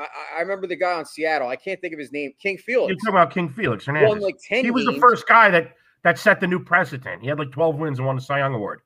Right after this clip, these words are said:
Speaker 2: That was
Speaker 1: I
Speaker 2: when
Speaker 1: mean,
Speaker 2: it started.
Speaker 1: you, you, you and I could do a whole, we've said it. We could do a whole mini series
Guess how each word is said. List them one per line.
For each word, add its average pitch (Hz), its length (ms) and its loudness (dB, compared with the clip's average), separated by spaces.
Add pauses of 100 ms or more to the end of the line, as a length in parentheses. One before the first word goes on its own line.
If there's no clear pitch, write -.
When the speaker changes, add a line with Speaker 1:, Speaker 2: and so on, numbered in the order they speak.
(240)
Speaker 2:
That 147 60 4
was 170 120 2
Speaker 1:
I 160 40 4
Speaker 2:
when 156 100 4
Speaker 1:
mean, 127 80 0
Speaker 2:
it - 60 -16
started. 113 360 0 (540)
Speaker 1:
you, 247 280 -4
you, - 640 -20 (220)
you 294 200 0
and 277 80 6
I 240 120 6
could 233 160 -6
do 202 140 4
a 156 60 6
whole, 185 220 0
we've 254 180 -6
said 165 260 0
it. - 160 -16
We 302 120 -6
could 339 160 -4
do 262 180 2
a 190 140 4
whole 214 360 4
mini 220 320 -2
series 113 540 -12